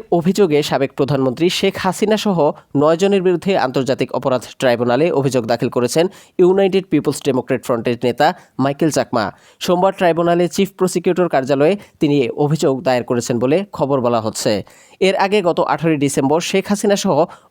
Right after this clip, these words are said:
অজ্ঞাত পরিচয় আসামিদের বিরুদ্ধে চিফ প্রসিকিউটর কার্যালয়ে মৌখিকভাবে অভিযোগ জমা দেন মাইকেল চাকমা। ওই অভিযোগ আমলে নিয়ে ট্রাইব্যুনাল তদন্ত শুরু করে। মাইকেল চাকমার অভিযোগ, দু হাজার উনিশ সালের নয় এপ্রিল থেকে দু হাজার চব্বিশ সালের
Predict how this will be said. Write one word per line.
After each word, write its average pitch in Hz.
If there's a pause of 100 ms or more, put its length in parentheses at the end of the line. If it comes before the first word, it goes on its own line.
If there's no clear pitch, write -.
অজ্ঞাত 185
পরিচয় 208
আসামিদের 143
বিরুদ্ধে 131
চিফ 214
প্রসিকিউটর 190
কার্যালয়ে 131 (360)
মৌখিকভাবে 175
অভিযোগ 127
জমা 123
দেন 160 (220)
মাইকেল 147
চাকমা। 117 (240)
ওই 147
অভিযোগ 135
আমলে 131
নিয়ে 156 (240)
ট্রাইব্যুনাল 175
তদন্ত 185
শুরু 139
করে। 110 (880)
মাইকেল 180
চাকমার 220
অভিযোগ, 190
দু 160
হাজার 202
উনিশ 160
সালের 185 (400)
নয় 175
এপ্রিল 208
থেকে 180
দু 143
হাজার 139
চব্বিশ 135
সালের 135